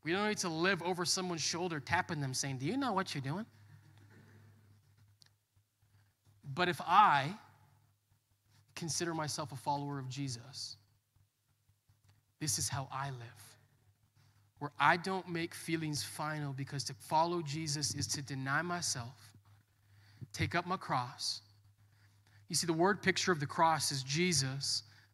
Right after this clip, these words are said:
literally beaten and bruised, carrying this heavy weight on his back. And so I submit, when it comes to relationships, when it comes to sexuality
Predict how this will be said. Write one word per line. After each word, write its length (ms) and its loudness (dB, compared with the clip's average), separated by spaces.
literally 640 2
beaten 400 2
and 280 0
bruised, 560 -2
carrying 520 4
this 160 -2
heavy 380 4
weight 380 -2
on 80 -8
his 180 -8
back. 480 -12
And 80 0
so 160 2
I 120 4
submit, 640 2
when 100 -4
it 80 -4
comes 260 -2
to 120 -2
relationships, 960 -2
when 80 -8
it 60 -4
comes 240 0
to 60 2
sexuality 880 0